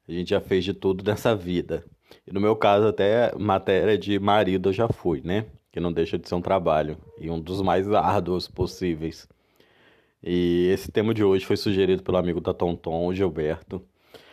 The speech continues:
Eu até mandar um beijo, Gil. Obrigado por você estar com a gente desde o início. É, estamos com as nossas meninas, né?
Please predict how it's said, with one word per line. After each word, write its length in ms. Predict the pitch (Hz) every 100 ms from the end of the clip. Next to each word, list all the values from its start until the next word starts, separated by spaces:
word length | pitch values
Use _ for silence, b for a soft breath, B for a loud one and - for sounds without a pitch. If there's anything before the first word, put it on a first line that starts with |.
| B B
Eu 40 | -
até 100 | 90
mandar 240 | 90 92
um 100 | 90
beijo, 320 | 82 80 87
Gil. 380 | 82 95 85 73 - _
Obrigado 480 | 80 87 82 85 85
por 80 | -
você 100 | 98
estar 160 | 92
com 100 | 90
a 60 | 90
gente 240 | 87 90
desde 240 | - 92 95
o 80 | 107
início. 500 | 110 85 - - - _ _ _ _ _ _ _ _ B B B B
É, 500 | 85 85 85 85 78
estamos 300 | - 107 117
com 100 | -
as 80 | 101
nossas 300 | 95 90 92
meninas, 580 | 98 95 95 117 135 131
né? 240 | 139 160